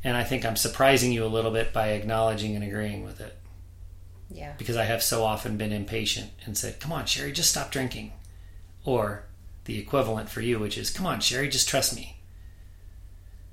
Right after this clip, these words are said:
Speaker 1: And I think this is a huge factor in relationships that are on this,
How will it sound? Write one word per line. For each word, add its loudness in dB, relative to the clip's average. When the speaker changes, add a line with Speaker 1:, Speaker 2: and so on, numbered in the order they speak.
Speaker 1:
And 6
I 10
think 4
this 4
is 2
a 10
huge 4
factor 6
in 10
relationships 4
that 2
are 4
on 6
this, 0